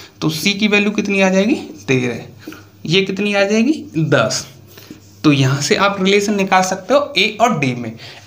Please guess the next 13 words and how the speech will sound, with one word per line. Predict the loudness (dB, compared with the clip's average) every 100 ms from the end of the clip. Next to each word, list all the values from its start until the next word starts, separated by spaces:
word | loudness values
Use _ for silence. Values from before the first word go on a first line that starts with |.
| 0
ए | 0 2
और | 2 2
D | 0
में | 2
यहाँ | 0 0
से | 2 2
आप | 2 0
relation | 0 0 0
निकाल | 0 2 2
सकते | 0 -6 -2
हो | 0 2
कि | 2 2
नहीं? | 2 0